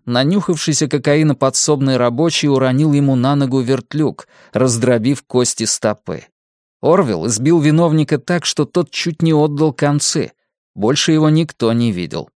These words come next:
ни в том, ни в каком-либо другом месте. Когда Десмонда выписали из больницы, Орвилл проставился пинтой дешёвого виски.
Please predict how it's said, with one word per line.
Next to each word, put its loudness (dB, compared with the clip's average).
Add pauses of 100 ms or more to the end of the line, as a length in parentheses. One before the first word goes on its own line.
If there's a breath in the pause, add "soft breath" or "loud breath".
(120)
ни 0
в -8
том, 2
ни 2
в -8
каком-либо -2
другом -4
месте. -10 (1300)
Когда 2
Десмонда 2
выписали 0
из -2
больницы, 0 (120)
Орвилл -2
проставился 0
пинтой -2
дешёвого 0
виски. -4